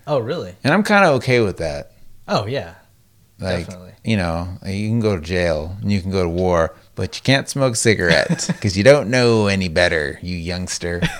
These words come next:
Speaker 2: All right, let's do, what are we, time we got here? Uh,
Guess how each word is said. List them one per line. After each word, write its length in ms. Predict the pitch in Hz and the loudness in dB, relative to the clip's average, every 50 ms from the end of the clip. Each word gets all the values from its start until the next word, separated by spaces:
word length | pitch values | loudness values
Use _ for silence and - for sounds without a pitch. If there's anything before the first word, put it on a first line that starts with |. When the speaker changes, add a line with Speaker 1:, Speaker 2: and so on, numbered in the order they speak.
| - - - - - - - - - - _ - - - | -12 -12 -12 -14 -18 -18 -18 -20 -20 -20 _ -20 -10 -2
Speaker 2:
All 80 | - 110 | 0 2
right, 240 | 101 85 73 76 - - - | 2 2 2 0 -4 -4 0
let's 340 | 131 151 165 - - - | 2 2 2 0 -2 -10
do, 400 | - - 127 123 123 123 120 120 | -8 -4 -2 0 2 2 2 2
what 140 | 117 120 117 | 2 2 2
are 60 | 104 | 0
we, 100 | 87 82 | 0 -4
time 300 | 85 - 90 80 85 87 | -8 -8 -10 -8 -8 -8
we 100 | 87 87 | -8 -6
got 220 | 85 87 85 85 87 | -6 -6 -8 -8 -8
here? 340 | 85 82 80 80 80 78 - - _ _ _ _ - | -8 -8 -8 -8 -10 -10 -14 -16 _ _ _ _ -10
Uh, 480 | 95 92 92 92 92 92 90 90 92 | -6 -4 -2 -2 -2 -2 -4 -4 -6